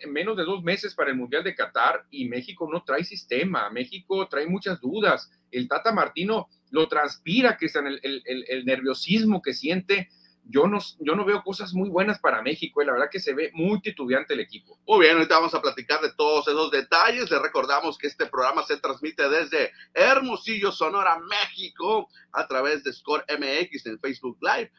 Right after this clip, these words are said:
Speaker 2: Más tarde se sube a Spotify y más tarde también se sube a YouTube. En este momento, para la gente que nos está escuchando por internet o por donde estamos saliendo solamente,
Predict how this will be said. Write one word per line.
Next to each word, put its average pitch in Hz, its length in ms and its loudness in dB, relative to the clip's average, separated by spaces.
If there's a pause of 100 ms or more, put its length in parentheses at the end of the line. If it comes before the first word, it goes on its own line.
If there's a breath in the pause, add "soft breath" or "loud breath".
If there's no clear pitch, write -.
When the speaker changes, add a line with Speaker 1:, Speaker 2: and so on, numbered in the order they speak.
(100)
Speaker 2:
Más 120 260 -6
tarde 131 300 -2
se 101 100 -16
sube 123 280 -6
a - 20 -2
Spotify 147 720 -2 (240 soft breath)
y 107 80 -10
más 127 240 -6
tarde 123 280 -2
también 127 260 -10
se 107 100 -18
sube 127 240 -4
a - 20 -2
YouTube. 208 360 0 (200 loud breath)
En 135 120 -4
este 165 180 2
momento, 208 480 0
para 117 160 -4
la 113 80 -4
gente 127 300 -10
que 123 80 -12
nos 110 100 -12
está - 160 -10
escuchando 143 480 -6
por 143 160 -2
internet 143 480 -2
o 120 160 -2 (100)
por 101 120 -10
donde 95 160 -10
estamos 123 260 -6
saliendo 147 240 -2
solamente, 151 540 -2